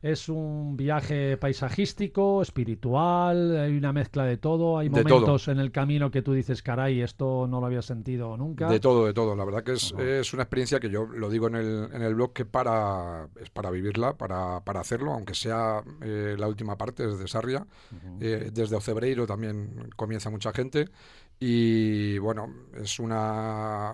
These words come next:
Speaker 2: una manera de viajar, mm, totalmente distinta, ¿no? A lo que habitualmente estamos acostumbrados,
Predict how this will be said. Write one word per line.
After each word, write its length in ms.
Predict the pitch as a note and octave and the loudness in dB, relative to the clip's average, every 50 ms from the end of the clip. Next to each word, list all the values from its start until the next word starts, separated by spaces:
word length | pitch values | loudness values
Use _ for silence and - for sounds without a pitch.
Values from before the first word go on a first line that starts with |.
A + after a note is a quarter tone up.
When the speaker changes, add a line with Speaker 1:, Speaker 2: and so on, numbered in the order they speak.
| - | -6
Speaker 2:
una 160 | - A#2 A#2 A#2 | -6 -6 -2 -2
manera 280 | B2 A#2+ B2 B2+ B2+ B2+ | 0 0 2 2 4 4
de 80 | B2+ B2 | 4 4
viajar, 460 | B2+ B2 A#2+ - - C3+ C#3+ D#3 E3 F#3 | 4 2 2 4 4 4 4 2 0 -6
mm, 600 | - - D#3 C3+ B2+ A#2 A#2 A2+ G#2+ G#2+ G#2 G#2 | -10 -12 -12 -12 -10 -8 -8 -8 -6 -8 -8 -6
totalmente 480 | G#2 G#2+ G#2 A#2 A#2+ B2 B2 B2 C3+ B2+ | -6 -6 -4 -4 -4 -6 -4 -4 -2 -2
distinta, 440 | A#2 G#2 - C3 C3+ C3+ A#2 G#2+ | -2 -2 -4 -6 -6 -6 -6 -8
¿no? 240 | A2+ C3 D3 C#3+ - | -6 -8 -8 -6 -6
A 60 | A2+ | -4
lo 80 | G#2+ A2 | -4 -4
que 240 | G2+ - A2 A2 G#2 | -4 -4 -4 -4 -4
habitualmente 520 | F#2+ G2 G2+ G2+ G2+ G#2+ A2+ A2+ A2+ A2 G#2 | -4 -6 -6 -6 -8 -8 -8 -8 -8 -10 -8
estamos 260 | - G#2+ A2 G#2 G#2 | -6 -6 -6 -4 -6
acostumbrados, 640 | G#2+ G2+ - - - G#2 G#2 A#2 A#2 A#2+ C3 - | -6 -8 -8 -10 -8 -6 -4 -2 0 0 -2 -2